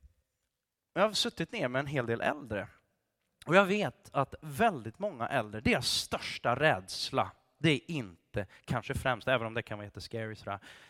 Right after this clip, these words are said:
det kanske inte främst alltid är att dö. Utan det är att bli ensamma.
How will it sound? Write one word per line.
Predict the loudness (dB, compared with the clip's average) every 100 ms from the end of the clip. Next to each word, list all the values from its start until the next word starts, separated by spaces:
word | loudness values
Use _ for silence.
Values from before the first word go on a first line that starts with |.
| _ _
det | -4
kanske | -4 -4
inte | -8
främst | -8 -8 -8 -10 -8
alltid | -8 -8 -12 -12
är |
att | -12 -10
dö. | -8 -8 -14 _ _ _ _ _ _ _ _ _ _ -14
Utan | -4 -2 2
det |
är | 0
att | 0
bli | -10 -10 -12
ensamma. | -14 -12 -16 -16